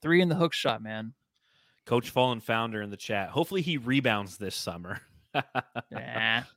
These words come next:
Speaker 2: Yeah, work on that box out.
Speaker 1: True.
Speaker 2: And then there was
Speaker 1: That
Speaker 2: the
Speaker 1: is true.
Speaker 2: Jonas Valanciunas talk. So, so what do you, all right, so Jonas Valanciunas, what was his stat line tonight, Matthew?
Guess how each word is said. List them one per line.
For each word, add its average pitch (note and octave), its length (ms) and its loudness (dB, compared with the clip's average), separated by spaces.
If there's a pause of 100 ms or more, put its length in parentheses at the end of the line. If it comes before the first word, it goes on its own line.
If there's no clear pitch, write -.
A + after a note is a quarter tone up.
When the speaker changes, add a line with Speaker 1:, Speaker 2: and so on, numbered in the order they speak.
(100)
Speaker 2:
Yeah, A2 140 -2
work B2 240 -2
on A#2 100 2
that G#2+ 160 -4
box G#2 320 -4
out. A2 80 -4
Speaker 1:
True. A2+ 180 -6 (460)
Speaker 2:
And C#3+ 260 2
then A#3 300 4
there G#3+ 120 6
was F#3 180 6
Speaker 1:
That - 60 -2
Speaker 2:
the C#3+ 60 2
Speaker 1:
is C#3 60 0
true. C3 40 0
Speaker 2:
Jonas D3 340 4
Valanciunas B2+ 920 4 (260)
talk. F2 400 -8
So, D3+ 180 2
so E3 160 4
what F#3 240 8
do B3 60 4
you, G3 140 2
all C#3 100 8
right, C#3 80 10
so D3+ 100 0
Jonas G#3+ 260 4
Valanciunas, D#3+ 540 0
what F3 160 0
was G3 100 0
his G3 100 -2
stat G3 240 4
line G3 160 4
tonight, F#3+ 220 0
Matthew? G3 360 0